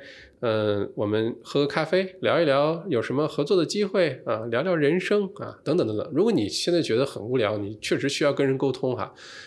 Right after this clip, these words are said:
那当然没问题，这非常好。但如果你本来就挺忙的，很多事情要做，那受到这些，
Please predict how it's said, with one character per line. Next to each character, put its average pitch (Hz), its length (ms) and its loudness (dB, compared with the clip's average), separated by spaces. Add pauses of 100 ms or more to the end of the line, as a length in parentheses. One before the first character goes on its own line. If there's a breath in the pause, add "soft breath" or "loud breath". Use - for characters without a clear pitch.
(160 loud breath)
那 139 320 2
当 127 180 0
然 123 100 2
没 107 120 0
问 101 100 -2
题， - 160 -12
这 - 100 -4
非 127 140 -2
常 104 140 -2
好。 - 240 -16 (240 loud breath)
但 196 120 2
如 208 100 4
果 226 80 2
你 240 100 2
本 101 160 2
来 101 180 2
就 185 120 2
挺 180 220 -2
忙 101 220 0
的， 117 80 0
很 113 160 -4
多 120 100 0
事 208 160 0
情 151 120 0
要 95 160 2
做， - 320 -6
那 143 580 -6
受 190 240 0
到 165 100 2
这 156 120 2
些， 139 320 0